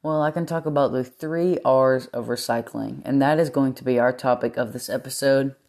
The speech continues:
so let's get started. So I'm actually going to split each R into their own section so I can talk about each one individually and not combine them all together.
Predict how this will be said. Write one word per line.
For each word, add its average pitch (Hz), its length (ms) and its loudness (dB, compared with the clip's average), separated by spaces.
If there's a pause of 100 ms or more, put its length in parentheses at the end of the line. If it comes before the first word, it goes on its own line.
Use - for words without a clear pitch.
(200)
so 143 440 -2 (100)
let's 123 240 0
get 127 180 -6
started. 123 540 0 (1040)
So 160 380 -4 (120)
I'm 202 300 2
actually 165 300 -2
going 147 180 2
to 139 140 -2
split - 340 -4
each 135 240 0
R 131 220 4
into 127 180 -2
their 127 160 2
own 123 140 -2
section 117 640 -4
so 120 160 0
I - 20 0
can 120 160 -6
talk 123 240 -4
about 117 220 0
each - 180 -6
one 123 140 -2
individually 143 920 0 (440)
and 123 440 -4
not 127 280 -2
combine 120 380 -2
them 117 120 -2
all 113 80 -4
together. 117 560 -4